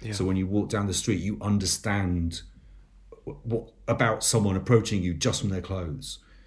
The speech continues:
Speaker 2: So we're all experts at clothing.
Speaker 1: You adjust
Speaker 2: And
Speaker 1: your body language by what someone's wearing around you, I think you said,
Speaker 2: Exactly.
Speaker 1: which I found really fascinating, the psychology of that, about, like,
Speaker 2: It
Speaker 1: there's a coded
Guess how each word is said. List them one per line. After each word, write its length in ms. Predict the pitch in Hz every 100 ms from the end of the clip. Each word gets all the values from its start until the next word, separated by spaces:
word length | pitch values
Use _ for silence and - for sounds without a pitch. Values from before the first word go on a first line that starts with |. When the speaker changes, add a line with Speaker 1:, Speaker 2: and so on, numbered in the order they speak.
| - - -
Speaker 2:
So 120 | -
we're 160 | 123 131
all 300 | 143 135 113
experts 480 | 113 - 104 101 -
at 60 | 92
clothing. 460 | 110 104 85 76 76
Speaker 1:
You 80 |
adjust 320 | 117 - 127 117
Speaker 2:
And 80 |
Speaker 1:
your 120 | 117 107
body 220 | 120 120
language 460 | 98 90 87 85
by 160 | - 87 85
what 180 | 98 -
someone's 300 | - 95 90
wearing 320 | 92 90 90
around 340 | 85 82 82
you, 120 | 87 85
I 40 |
think 200 | - 92
you 80 | 90
said, 180 | - 87
Speaker 2:
Exactly. 440 | - 208 - 120
Speaker 1:
which 40 |
I 40 | 104
found 100 | 87
really 120 | 90
fascinating, 380 | - 101 98 90
the 60 |
psychology 680 | 90 92 85 - 98 87 92
of 100 | 85
that, 200 | 87 85 -
about, 320 | 87 85 -
like, 160 | 90 78
Speaker 2:
It 80 |
Speaker 1:
there's 220 | 95 90 95
a 40 |
coded 560 | - - 104 101 95